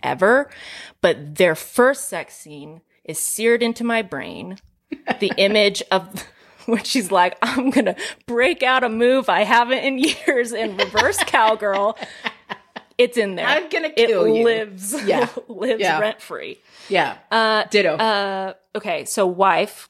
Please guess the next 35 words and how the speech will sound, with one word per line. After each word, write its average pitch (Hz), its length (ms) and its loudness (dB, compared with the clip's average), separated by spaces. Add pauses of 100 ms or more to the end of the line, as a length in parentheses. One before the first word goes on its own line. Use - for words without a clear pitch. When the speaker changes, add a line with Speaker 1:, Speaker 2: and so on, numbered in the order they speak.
Speaker 1:
Raquel. 170 480 -6 (340)
Girlfriend, 302 680 0 (500)
I 240 140 2
put - 440 0
Taylor. 254 600 -2
And 240 160 0 (160)
because 294 300 0
I'm 320 140 2
so 359 320 2 (100)
in 339 60 0
love 202 220 0
with 226 160 -4
them 226 180 0
as 196 100 -4
a 185 60 -2
couple, 190 360 -2
I 208 100 4
just 220 260 -2
<laughs> 180 160 -2
need 190 220 -2
them, 269 380 0 (520)
the 208 80 0
most. 202 440 2 (260)
She - 320 0
was 294 280 -2
my 226 200 2
original 226 460 2
answer, 190 260 -4
but 190 160 -8
then 233 160 -2
I 294 80 0
changed 254 400 -4
it - 120 -10
to 190 120 -10
Roxy 208 640 -2